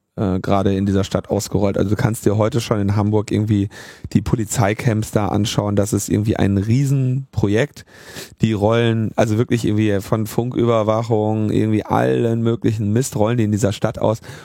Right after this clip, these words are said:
um irgendwie, ähm, sicherzustellen, dass da, ähm, von den paar Personen, die sich da unterhalten, niemand zu Schaden kommt, ähm, oder auch kein, kein tätlicher Angriff,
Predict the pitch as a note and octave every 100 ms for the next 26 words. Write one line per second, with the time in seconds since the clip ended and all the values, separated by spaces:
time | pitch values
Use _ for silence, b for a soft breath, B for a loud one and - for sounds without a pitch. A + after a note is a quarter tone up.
0 | B - A#2+ - C3 C#3+ C#3+ C3+ C#3 C3
1 | b b b - A#2 A#2 A#2 A2 A#2 _
2 | _ _ _ - G2 G#2+ B2 B2 - A2+
3 | A2+ G#2 G#2+ G2+ - G2+ G2+ G2+ G2 F#2+
4 | F#2 F#2+ F#2+ F#2+ F#2+ - - G2 F#2+ G2
5 | G2 G2 F#2+ - A2+ G2 G2+ G2+ G2 F#2+
6 | G2 G2 G2 F#2+ - G2 G2 - G2 G2+
7 | G2 F#2+ - - G2 G2+ G#2 F#2+ G2 G2
8 | - B B B B F#2+ F#2 F#2 F2+ -
9 | F#2+ F#2 F2+ G2+ - - F#2 - C4+ -
10 | A2+ G#2+ - A2+ G#2+ F#2+ A2+ A#2 A2+ G2+
11 | -